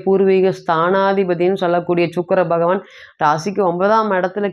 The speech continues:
கேதுவோட சம்மந்தம் இருக்கறனால கோர்ட்டு கேஸ் வரையும் போகிறதுக்கு வாய்ப்பு இருக்கா அப்படின்னு கேட்டீங்கன்னா இருக்கு. இந்த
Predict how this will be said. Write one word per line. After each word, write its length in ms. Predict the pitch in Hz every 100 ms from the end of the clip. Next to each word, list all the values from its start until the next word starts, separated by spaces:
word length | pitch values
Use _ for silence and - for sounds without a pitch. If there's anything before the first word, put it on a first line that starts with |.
| -
கேதுவோட 420 | - 220 226 220
சம்மந்தம் 340 | 214 196 190 185
இருக்கறனால 380 | - 170 180 185
கோர்ட்டு 400 | 214 240 311 240
கேஸ் 320 | 220 202 185
வரையும் 340 | 175 185 208
போகிறதுக்கு 520 | 185 175 180 175 160 170
வாய்ப்பு 340 | 160 180 180
இருக்கா 220 | 165 180
அப்படின்னு 320 | 160 165 170
கேட்டீங்கன்னா 320 | 160 156 180 170
இருக்கு. 240 | 160 165 - - - -
இந்த 320 | 196 262 285